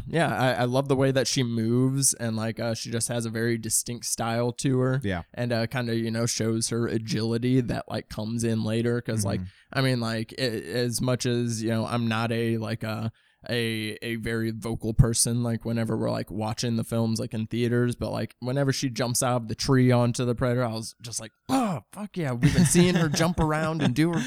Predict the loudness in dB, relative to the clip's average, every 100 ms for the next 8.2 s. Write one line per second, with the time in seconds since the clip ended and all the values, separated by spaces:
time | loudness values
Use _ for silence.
0 | -2 -4 -4 -2 0 2 0 0 -2 -4
1 | -4 2 2 0 0 0 0 -4 -2 -4
2 | -2 -2 0 0 -2 -2 -2 -2 -2 -6
3 | -6 -4 -2 -2 -4 0 4 4 4 2
4 | 2 0 0 0 2 4 4 4 2 2
5 | 0 0 4 6 6 6 2 2 0 -2
6 | _ _ 2 4 4 2 2 2 2 0
7 | -2 -2 0 0 2 0 0 0 0 2
8 | 2 0